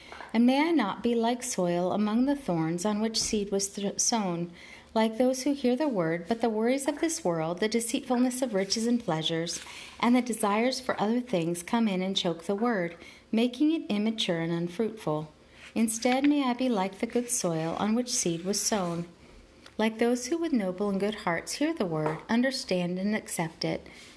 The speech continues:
and with perseverance bear fruit, yielding thirty, sixty, or a hundred times what was sown. Matthew thirteen, twenty to twenty-three, Mark four, sixteen to twenty, Luke eight, thirteen to fifteen.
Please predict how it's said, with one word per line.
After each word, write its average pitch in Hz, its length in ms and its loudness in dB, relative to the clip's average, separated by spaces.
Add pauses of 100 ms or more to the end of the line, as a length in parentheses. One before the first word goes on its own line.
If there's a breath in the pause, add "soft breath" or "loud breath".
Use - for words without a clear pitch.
and 226 160 4
with 277 240 -2
perseverance 190 640 0
bear 190 240 -2
fruit, 175 440 -2
yielding 226 480 0
thirty, 196 320 0
sixty, - 440 -4
or 214 80 0
a 202 80 -4
hundred 202 320 -2
times 165 360 -2
what 170 160 -2
was 175 120 -2
sown. 165 440 -2 (460 loud breath)
Matthew 233 340 0
thirteen, 202 600 -2
twenty 190 420 -2
to 226 100 -2
twenty-three, 196 800 -4 (380 loud breath)
Mark 269 200 0
four, 214 440 -2
sixteen 220 520 -2
to 254 80 -2
twenty, 160 520 -2 (380 loud breath)
Luke 285 260 0
eight, 180 340 -2
thirteen 175 460 -2
to 185 60 -4
fifteen. 160 640 -4